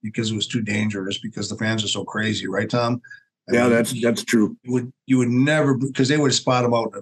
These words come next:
Speaker 1: a, in a second, these American girls. And it was just, a, it was a, it was a tough territory. I mean, the fans didn't play around. If they saw American girls, or they'd know that they were with the guys. And so we never brought our girls there. Um,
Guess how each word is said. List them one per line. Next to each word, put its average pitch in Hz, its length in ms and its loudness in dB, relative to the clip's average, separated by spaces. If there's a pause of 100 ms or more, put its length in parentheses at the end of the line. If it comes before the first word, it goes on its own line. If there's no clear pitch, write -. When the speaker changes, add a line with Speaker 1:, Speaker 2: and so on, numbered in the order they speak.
Speaker 1:
a, 104 80 -14
in 104 60 -8
a 101 60 -2
second, 120 400 0
these 98 200 -8
American 104 420 -2
girls. 104 580 -4 (400)
And 110 140 0
it 143 80 2
was 170 140 2
just, - 160 0
a, 170 160 -6
it 185 60 2
was 220 160 4
a, 220 40 2 (200)
it - 80 -2
was 214 160 2
a - 80 -2
tough - 220 0
territory. 135 520 0
I 107 60 -2
mean, 110 140 0
the 110 120 -2
fans 165 400 0
didn't 147 260 -2
play 160 140 2
around. 127 480 0
If 101 200 -8
they 135 200 0
saw 156 260 2
American 135 480 0
girls, 127 400 2
or 107 80 -4
they'd 110 200 -4
know 120 160 0
that 110 140 -6
they 110 100 -10
were 104 120 -4
with 104 200 -16
the - 60 -20
guys. 113 540 0
And 104 120 -14 (320)
so 113 120 -4
we 113 80 0
never 151 220 2
brought 160 220 2
our 147 100 4
girls 131 380 4
there. 131 380 4
Um, 110 480 -2